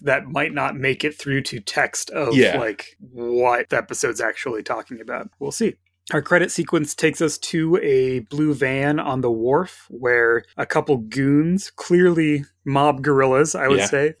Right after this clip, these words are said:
Speaker 1: from their dress and manner of speech, are helping Mister Ziegler, uh, a, a very old,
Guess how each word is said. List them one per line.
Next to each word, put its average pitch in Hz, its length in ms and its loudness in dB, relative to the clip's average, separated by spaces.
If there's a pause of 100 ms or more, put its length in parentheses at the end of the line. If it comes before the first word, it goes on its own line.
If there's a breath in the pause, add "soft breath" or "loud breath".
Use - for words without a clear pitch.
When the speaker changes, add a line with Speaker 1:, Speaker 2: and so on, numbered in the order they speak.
Speaker 1:
from 160 180 2
their 135 140 4
dress 127 380 0
and 131 160 -4
manner 120 320 0
of 113 80 -6
speech, - 520 -10
are 127 200 0
helping 143 420 4
Mister 156 300 0
Ziegler, 127 600 -2 (120)
uh, 110 340 -2
a, 123 140 -6 (140)
a - 20 -10
very 143 300 4
old, 139 520 2